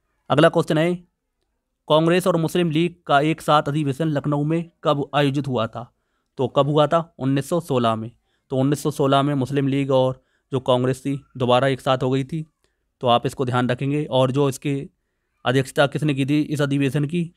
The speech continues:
तो अंबिका, अंबिका चरण मजबूदा-, मजूमदार ने, अंबिका चरण मजूमदार ने। इसे लेकर एग्जाम में क्वेश्चन पूछ सकते हैं, तो आप इसको ध्यान रखेंगे। तो कांग्रेस और मुस्लिम लीग एक साथ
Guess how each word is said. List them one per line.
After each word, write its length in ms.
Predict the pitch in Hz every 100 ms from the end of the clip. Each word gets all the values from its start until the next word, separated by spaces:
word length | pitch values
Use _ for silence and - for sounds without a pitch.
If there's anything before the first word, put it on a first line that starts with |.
| -
तो 60 |
अंबिका, 640 | - 143 147 147 160 156 _ _ _ _ _ _ _ _ _ _ _ -
अंबिका 340 | 143 143 147
चरण 360 | 151 139 151 175 - 143
मजबूदा-, 480 | 131 131 123 117
मजूमदार 500 | 135 139 143 139 113
ने, 180 | 113 110 - _
अंबिका 320 | 131 135 135 139
चरण 320 | 143 135 175 180 _ -
मजूमदार 480 | 127 123 117 110 107
ने। 100 | 113
इसे 120 | 156
लेकर 220 | 139 143
एग्जाम 260 | 135 131 135
में 100 | 131
क्वेश्चन 260 | 127 135
पूछ 180 | 127 117
सकते 280 | - 123 135
हैं, 140 | 156
तो 140 | 175 139
आप 200 | 113 123
इसको 160 | -
ध्यान 260 | 120 120 113
रखेंगे। 340 | 123 131 156 175 _ _ _ _ _ _ _ _ _ _ _
तो 60 |
कांग्रेस 480 | 127 120 120 135 143
और 220 | 123 135
मुस्लिम 360 | 127 131 143 131
लीग 160 | 135 127
एक 120 | 127
साथ 160 | 135